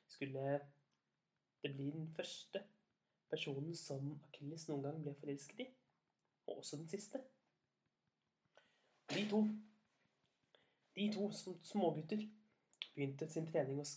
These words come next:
Kerion, og Kerion lærte dem alt han kunne. Han lærte dem å slåss, både med høyre og med venstre hånd. Han lærte dem å slåss med sverd, med spyd og med bue.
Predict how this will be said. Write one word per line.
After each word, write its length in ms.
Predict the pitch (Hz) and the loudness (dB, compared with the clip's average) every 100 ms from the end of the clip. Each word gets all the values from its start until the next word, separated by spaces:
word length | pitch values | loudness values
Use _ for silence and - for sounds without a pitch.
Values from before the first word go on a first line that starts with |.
| - | -6
Kerion, 380 | 139 131 143 - _ _ _ _ - _ _ | -4 -2 -2 -4 _ _ _ _ -20 _ _
og 120 | 147 | -4
Kerion 320 | - 156 180 190 - _ - | 4 4 4 0 -6 _ 0
lærte 240 | 127 - | 0 0
dem 140 | 143 - 170 | -4 -2 -2
alt 240 | - - | -4 -8
han 120 | 175 | -4
kunne. 220 | 165 143 - - _ _ _ _ _ _ _ _ _ _ _ _ _ _ _ | -2 -2 -8 -20 _ _ _ _ _ _ _ _ _ _ _ _ _ _ _
Han 120 | 143 139 | 6 6
lærte 240 | 135 - | 2 -2
dem 80 | 139 | -4
å 80 | - | -4
slåss, 240 | - - - - - _ _ _ _ _ - | -4 -2 -4 -8 -12 _ _ _ _ _ -4
både 160 | 123 | -4
med 80 | 131 | 0
høyre 380 | 151 170 170 - _ _ | 2 2 0 -12 _ _
og 100 | 208 | 2
med 80 | 214 | 6
venstre 380 | 139 135 - 160 | 4 2 0 0
hånd. 160 | 135 - - _ _ _ _ _ - | 0 -4 -12 _ _ _ _ _ -2
Han 80 | 139 | 0
lærte 160 | 135 | 2
dem 80 | 123 | -2
å 80 | 135 | -4
slåss 160 | 147 - | -4 -4
med 80 | - | -2
sverd, 260 | - 160 165 - _ _ _ _ _ - | 4 4 4 -12 _ _ _ _ _ -6
med 100 | 139 | -6
spyd 460 | - 165 185 143 - - _ _ _ _ - 151 | -4 -4 -4 -6 -12 -20 _ _ _ _ 0 4
og 240 | 196 214 - _ - | 4 2 -8 _ -2
med 160 | 135 131 | -2 0
bue. 320 | 143 139 190 | -4 -2 -4